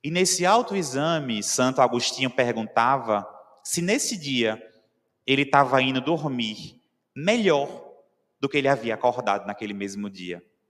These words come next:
Ou seja, do que serviram pra mim as últimas doze horas? Do que esse dia serviu pra mim? O que é que eu pude construir ao longo desse lapso de tempo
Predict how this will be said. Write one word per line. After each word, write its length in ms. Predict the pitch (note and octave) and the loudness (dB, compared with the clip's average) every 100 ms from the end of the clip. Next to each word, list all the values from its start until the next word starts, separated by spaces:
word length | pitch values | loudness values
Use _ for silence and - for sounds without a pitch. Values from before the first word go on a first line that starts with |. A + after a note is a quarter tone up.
| _ _ _ _ _ _ _ _ - | _ _ _ _ _ _ _ _ -4
Ou 100 | C#3+ | -2
seja, 560 | - A2 G#2+ G2+ F#2+ - - _ _ - | 0 -2 0 -2 -4 -8 -20 _ _ -6
do 100 | A3+ | -2
que 120 | C#4+ | 0
serviram 520 | - G#3 D3+ D#3 C#3+ | 0 -2 0 0 0
pra 160 | C3 C3+ | 2 0
mim 160 | B2 | 2
as 120 | B2 | 0
últimas 320 | B2 A#2+ A#2+ A2 | 0 -2 -4 -2
doze 300 | A2+ A2+ A#2 | -2 0 -2
horas? 520 | F#2+ F2+ F2 - - _ - _ _ _ _ _ _ _ _ _ _ - | -2 -2 -6 -8 -10 _ -20 _ _ _ _ _ _ _ _ _ _ -20
Do 160 | D3 F#3 | -4 -4
que 140 | - | 0
esse 240 | B3 - G#3 | 0 0 -2
dia 200 | D3 D3 | -2 -2
serviu 420 | - D3+ B2+ B2+ | 0 -2 -2 0
pra 160 | C3+ | 0
mim? 260 | A#2 G2+ F#2 - _ _ _ _ _ _ _ _ _ _ _ _ _ _ _ | -2 -4 -10 -16 _ _ _ _ _ _ _ _ _ _ _ _ _ _ _
O 120 | D3+ | -4
que 60 | D3 | 0
é 40 | |
que 60 | G3+ | 2
eu 40 | |
pude 220 | A3 A3 G3+ | 2 2 0
construir 880 | G3+ F#3 - F#3 C#3 G2+ - - _ _ _ | 0 0 -2 -2 -2 -4 -8 -20 _ _ _
ao 120 | B2 | 2
longo 800 | B2 A#2+ A2 A2+ A2+ - - _ | 4 4 2 -4 -6 -16 -20 _
desse 280 | A2 B2 - | -2 -2 0
lapso 400 | B2+ A2+ G#2+ - | 0 0 0 -4
de 120 | A2+ | -8
tempo 420 | A2 A#2+ G2+ - | -4 -4 -4 -6